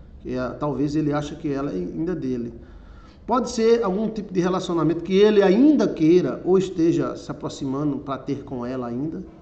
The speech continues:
tá entendendo? Pode ser N coisa,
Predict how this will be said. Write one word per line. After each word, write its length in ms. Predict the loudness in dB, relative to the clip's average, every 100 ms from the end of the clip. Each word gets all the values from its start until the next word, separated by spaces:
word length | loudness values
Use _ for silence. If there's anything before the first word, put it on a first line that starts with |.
| -20 -20 -20 -20 -20 -20 -20
tá 80 | -12
entendendo? 440 | -8 -8 -8 -8 -12 -18 -20 -20 -20 -8
Pode 220 | -6 -4
ser 100 | -2
N 400 | 2 6 6 4
coisa, 480 | 0 0 0 -4